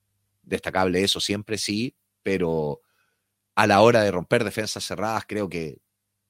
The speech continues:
que no solo la pasada, que los laterales puedan ganar línea de fondo, eh, termina siendo fundamental. Termina siendo fundamental y súper importante. Juan Ignacio, ahora levantar la cabeza. Falta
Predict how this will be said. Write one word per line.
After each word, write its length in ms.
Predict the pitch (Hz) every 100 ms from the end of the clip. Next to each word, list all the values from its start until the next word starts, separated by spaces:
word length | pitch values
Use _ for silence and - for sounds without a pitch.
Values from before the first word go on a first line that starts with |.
| _ _
que 100 | -
no 120 | 92
solo 220 | 117 117 95
la 100 | 85
pasada, 380 | 80 147 139
que 100 | 92
los 140 | 85 82 -
laterales 540 | 87 90 90 107 101
puedan 220 | 98 101
ganar 220 | 90 92
línea 280 | 101 101 95
de 60 | 80
fondo, 460 | - 110 110 135 _ _ _ _ -
eh, 280 | - 87 78
termina 340 | - 80 95
siendo 260 | 78 101 80
fundamental. 580 | - 65 64 - - - _ _ _ _
Termina 240 | - 78
siendo 200 | 73 80
fundamental 520 | 67 69 67 69 98 95
y 40 |
súper 220 | - 82
importante. 600 | 80 78 - 95 82 _ _ _ _ _ _ _ _ _ _ - _ _ - - _
Juan 180 | 131 139
Ignacio, 500 | 127 147 - 85 78 _ _ _ _ _ _ _ _ -
ahora 360 | 95 123 175 165
levantar 340 | 135 107 135
la 100 | 127
cabeza. 340 | 107 85 -
Falta 680 | 76 131 156 151 - 160 -